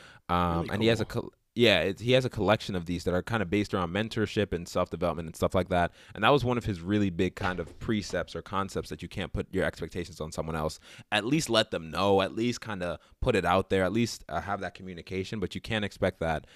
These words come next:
Speaker 1: uh, to, for someone to act the way you want them to or, or do the things you would like them to. People are just who they are,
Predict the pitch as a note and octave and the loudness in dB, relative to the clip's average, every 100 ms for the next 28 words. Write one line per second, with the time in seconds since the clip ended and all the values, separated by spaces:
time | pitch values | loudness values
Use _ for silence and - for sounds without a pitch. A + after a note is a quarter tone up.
0 | - - - E2 D#2 D2+ - - A2+ B2+ | -20 -14 -2 2 2 0 -6 -6 -2 -2
1 | A#2 F2 A#2 A#2 A2+ G#2 A#2 C3 E2 E2 | 0 0 0 0 0 0 -2 -4 -6 -2
2 | D#2+ D#2+ D#2 F#2 F#2+ F2+ F#2+ F2+ F2 E2+ | 0 2 2 0 0 -4 -6 -6 -4 -4
3 | F2+ - - D2+ A#2+ G#2+ G#2 F#2 F#2 G#2+ | -6 -8 -10 -4 0 2 2 2 -4 -2
4 | F2+ F2 F#2 E2 D#2 | 2 4 4 2 -2